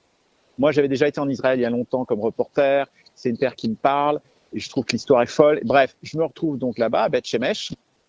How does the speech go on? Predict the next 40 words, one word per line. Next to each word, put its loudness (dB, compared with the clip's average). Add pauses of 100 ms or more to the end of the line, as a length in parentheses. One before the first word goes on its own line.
et 0
je -2
rencontre -4
ce 0
couple -2
adorable. 2
Et 4
à 6
un 0
moment -2
dans -4
l'interview, -4
ils -4
me -6
disent, « -6
Mais -2
tu -12
sais, -4 (600)
nous, 2
c'est 2
très 0
simple. 0
Le 4
yoga, 2 (600)
en -2
pratiquant -2
le 2
yoga, 2
on -2
est 2
retourné 0
à -2
nous, -4 (160)
à 0
no-, -4
à -2
notre -2
source, -8
c'est-à-dire -2
spirituelle, -2